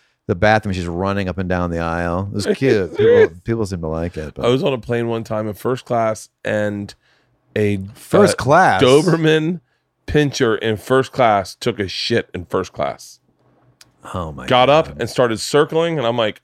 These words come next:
Speaker 1: "This dog is about to take a
Speaker 2: <laughs>
Speaker 1: shit." And you can see the owner is just like,
Speaker 2: Yeah.
Speaker 1: "Well, this is happening."
Speaker 2: It's a funny time where you can't ask if a dog is,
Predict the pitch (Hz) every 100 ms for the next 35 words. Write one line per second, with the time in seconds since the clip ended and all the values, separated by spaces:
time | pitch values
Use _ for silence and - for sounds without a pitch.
0 | _ 107 104 151 127 120 147 123 135 160
1 | 156 135 135 - 156 117 107 - - -
2 | - 143 165 165 175 151 165 151 120 95
3 | 92 92 156 131 131 127 120 120 113 131
4 | 139 _ - 113 131 - 147 156 117 123
5 | 117 117 107 92 90 87 87 87 90 -
6 | 110 107 90 85 98 95 - - - _
7 | - 90 80 90 87 87 85 85 80 78
8 | 80 - -